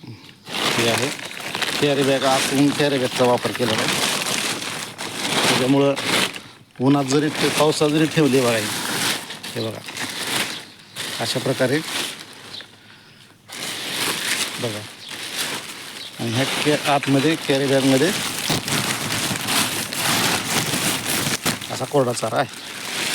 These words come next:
आता हे हरभऱ्याचा कोरडा चारा आहे बघा, अतिशय सेफ्टी बघा. तर अशा प्रकारे तुम्ही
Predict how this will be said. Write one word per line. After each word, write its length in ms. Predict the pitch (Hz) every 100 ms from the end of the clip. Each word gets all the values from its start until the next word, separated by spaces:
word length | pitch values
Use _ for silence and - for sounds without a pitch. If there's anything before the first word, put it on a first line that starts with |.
| - - - - - 123
आता 140 | -
हे 300 | 147 - - - - 156
हरभऱ्याचा 380 | 143 127 117
कोरडा 260 | 156 151 113
चारा 240 | 110 110
आहे 300 | 113 113 101 - - - - -
बघा, 180 | 120 - - - - - - - - - -
अतिशय 320 | 131 143 165
सेफ्टी 380 | 156 160 113 - - - - - - - - - - - - - - - -
बघा. 420 | 120 - - - - - - - - - - - - - - - - - - - - - - - - - - - - - - - - - -
तर 80 | 147
अशा 200 | 143 156
प्रकारे 360 | 143 151 156
तुम्ही 300 | 143 160 160